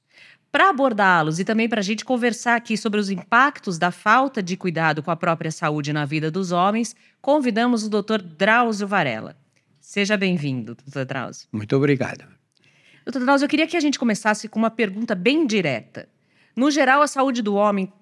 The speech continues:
Speaker 1: tá pior que a das mulheres?
Speaker 2: Sempre foi e eu acho que continuará a ser pior por muito tempo ainda.
Speaker 1: Por quê?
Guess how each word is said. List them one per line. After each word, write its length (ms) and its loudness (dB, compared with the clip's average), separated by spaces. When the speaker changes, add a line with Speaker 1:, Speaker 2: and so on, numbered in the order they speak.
Speaker 1:
tá 120 4
pior 320 0
que 80 -6
a 40 -2
das 160 -4
mulheres? 640 -2
Speaker 2:
Sempre 600 2
foi 500 2
e 200 -2
eu 180 2
acho 200 2
que 80 -4
continuará 760 0
a 80 -4
ser 220 -8
pior 420 -2
por 200 -4
muito 440 0
tempo 420 -2
ainda. 360 -6
Speaker 1:
Por 160 -2
quê? 300 -4